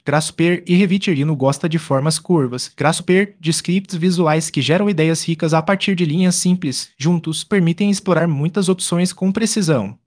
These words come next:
Revit é o gerente de B L M, organizando informações de projeto em um único lugar. Usar os três permite que forma, função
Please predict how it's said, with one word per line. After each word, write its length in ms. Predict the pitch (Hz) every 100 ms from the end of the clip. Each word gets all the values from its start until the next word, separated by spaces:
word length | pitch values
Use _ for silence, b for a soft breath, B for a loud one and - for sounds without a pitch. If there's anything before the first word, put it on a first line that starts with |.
| _ _
Revit 340 | 143 165 196 214
é 40 |
o 60 | 196
gerente 360 | 190 165 175
de 80 | 180
B 100 | 175
L 120 | 185
M, 300 | 151 139 143 -
organizando 580 | 151 196 214 160 175 175
informações 540 | 165 156 156 - 139
de 100 | 165
projeto 460 | 180 196 156 160 170
em 100 | 165
um 140 | 180
único 240 | 151 151
lugar. 560 | 151 151 147 120 117 - _ _ -
Usar 240 | 147 185
os 120 | 202
três 240 | - 185 -
permite 360 | 190 180 196
que 120 | 208
forma, 420 | 220 151 131 123 -
função 540 | - 160 - 190 185